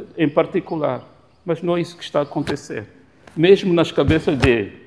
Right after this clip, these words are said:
de muitos de, de nós que estamos aqui, quando se fala de Cabo Delgado, o que nós pensamos?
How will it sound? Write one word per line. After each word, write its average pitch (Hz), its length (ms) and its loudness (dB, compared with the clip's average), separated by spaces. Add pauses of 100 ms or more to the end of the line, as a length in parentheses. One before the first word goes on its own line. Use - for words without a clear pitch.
(180)
de 135 140 0
muitos 156 640 0 (420)
de, 131 280 4
de 131 180 2
nós 131 340 6
que - 80 -12
estamos 131 420 4
aqui, 92 400 -4 (480)
quando 151 260 6
se 147 140 0
fala 190 300 4
de 160 100 2
Cabo 170 280 0
Delgado, 156 560 0
o - 40 -6
que 160 120 -10
nós 147 220 0
pensamos? 117 680 -2